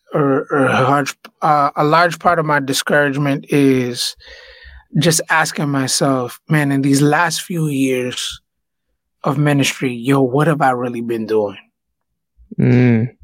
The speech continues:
Speaker 1: And, and not in the sense where I feel like my pastoral ministry before planting a church has been meaningless, 'cause I think it's, it's shaped me and it's shaped other people's. But I, I think,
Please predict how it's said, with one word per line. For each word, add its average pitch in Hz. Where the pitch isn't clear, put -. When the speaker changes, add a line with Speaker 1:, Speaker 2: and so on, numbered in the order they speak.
Speaker 1:
And, 170
and 180
not 240
in 214
the 190
sense 147
where 139
I 131
feel 147
like 123
my 127
pastoral 156
ministry 147
before 135
planting 135
a 123
church 123
has 123
been 127
meaningless, 139
'cause -
I 143
think 151
it's, -
it's -
shaped -
me 180
and 156
it's 131
shaped -
other 147
people's. 139
But 160
I, 190
I 190
think, 165